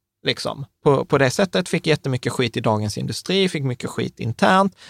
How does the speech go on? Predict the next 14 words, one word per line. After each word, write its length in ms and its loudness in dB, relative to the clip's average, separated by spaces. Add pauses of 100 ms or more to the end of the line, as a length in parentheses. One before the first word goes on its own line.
som 160 -2
man 140 4
mer 160 4
eller 100 2
mindre 260 -4
verkar 680 0
lägga 320 -2
ner 340 -2 (360)
den 100 -4
här 100 0
produkten. 520 -2 (580)
Men 420 4 (360)
tänk 420 2
om 320 4